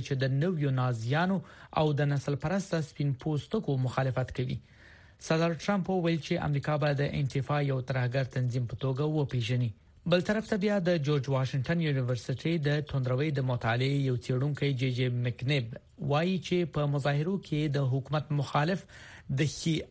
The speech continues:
اړخي سخت دریځه ډلو د پلویانو شواهد هم لیدلي دي چې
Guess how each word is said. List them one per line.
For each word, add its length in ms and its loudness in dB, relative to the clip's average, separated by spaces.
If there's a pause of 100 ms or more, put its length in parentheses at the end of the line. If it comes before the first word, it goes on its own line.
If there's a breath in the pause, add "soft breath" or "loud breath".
(120)
اړخي 420 0 (600)
سخت 260 -2
دریځه 460 2
ډلو 240 2
د 180 -2
پلویانو 480 0
شواهد 480 0
هم 320 0
لیدلي 400 0
دي 140 0
چې 340 -8